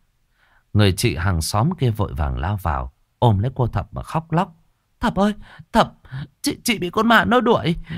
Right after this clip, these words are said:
Con, con ma bùn bầy nhầy, nó, nó hôi lắm, nó hôi lắm. Cô Thập nhìn ra ngoài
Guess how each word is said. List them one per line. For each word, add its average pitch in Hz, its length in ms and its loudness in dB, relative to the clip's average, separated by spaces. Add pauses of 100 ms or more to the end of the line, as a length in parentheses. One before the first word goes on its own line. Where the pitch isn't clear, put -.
(220)
Con, - 160 0 (100)
con 285 160 2
ma 247 160 4
bùn 190 400 2
bầy 202 160 6
nhầy, 180 240 4 (380)
nó, 269 280 2 (420)
nó 330 140 8
hôi 262 240 8
lắm, 233 260 4 (480)
nó 302 100 8
hôi 285 260 10
lắm. 269 460 2 (2750)
Cô 131 100 6
Thập 123 240 2
nhìn 78 220 2
ra 90 100 -2
ngoài 85 240 -2